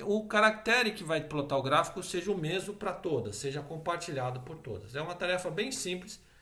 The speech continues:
só pra você mostrar que você sabe essa brincadeira entre estático e não estático. Apenas o caractere é compartilhado, tá certo?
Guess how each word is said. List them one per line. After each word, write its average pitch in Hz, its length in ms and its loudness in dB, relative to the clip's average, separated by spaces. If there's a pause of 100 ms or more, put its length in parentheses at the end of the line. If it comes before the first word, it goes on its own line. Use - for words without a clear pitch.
(120)
só 165 200 -6
pra 175 120 -2
você 180 240 -2
mostrar 151 380 -2
que 147 80 -6
você 165 100 -4
sabe 131 380 0
essa 139 220 0
brincadeira 127 600 -2
entre 131 440 -4 (200)
estático 139 640 2
e 139 40 -2
não 131 180 -2
estático. 107 500 -8
Apenas 208 380 -2
o 208 60 -8
caractere 180 480 -2
é 143 40 -2
compartilhado, 151 680 -6 (420)
tá - 80 -12
certo? 156 400 2